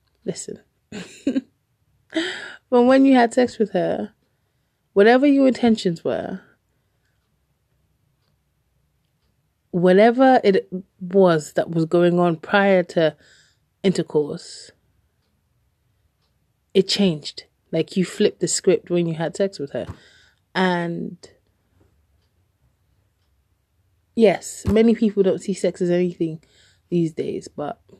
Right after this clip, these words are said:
sex is powerful. And that's why God has confined sex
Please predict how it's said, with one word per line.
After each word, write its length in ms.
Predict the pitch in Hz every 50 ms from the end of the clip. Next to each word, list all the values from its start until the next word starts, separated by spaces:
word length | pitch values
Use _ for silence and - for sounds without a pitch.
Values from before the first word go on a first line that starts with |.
| _ _ _ _ _ _ _ _ _ _ _ _ _ _ _ _ _ _ _ _ _ - - - - _ _ _ _ _ _ _ _ - _
sex 280 | - - 208 196 - -
is 60 | -
powerful. 580 | - - 214 220 196 165 - - - - - _ _ _
And 140 | - 190 170
that's 220 | 165 160 - -
why 160 | - 160 160
God 300 | 160 160 - 165 160 156
has 260 | - 160 156 151 151 - _ _ _ _ _ _ _ _ _ _ _ _ _ _
confined 680 | - - 180 170 - - 175 170 175 165 160 160 156 -
sex 720 | - - - - 170 156 - - - - - - - -